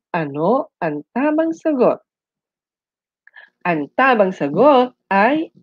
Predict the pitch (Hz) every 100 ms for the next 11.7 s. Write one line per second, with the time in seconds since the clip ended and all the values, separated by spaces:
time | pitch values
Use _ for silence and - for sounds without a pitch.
0 | _ 226 190 175 _ - 156 160 175 214
1 | 247 - - - _ _ _ _ _ -
2 | _ _ _ 220 196 160 143 285 330 240
3 | 175 196 269 - - _ - 202 196 156
4 | 190 170 147 170 202 - 156 - - 165
5 | 175 262 339 330 - _ _ _ _ _
6 | _ - _ _ _ _ _ _ 233 185
7 | - - 180 185 202 214 - 185 190 175
8 | 160 170 156 151 135 135 127 120 117 113
9 | 156 185 151 - _ _ _ _ _ _
10 | _ _ _ _ _ _ _ _ _ -
11 | 147 - 202 269 302 320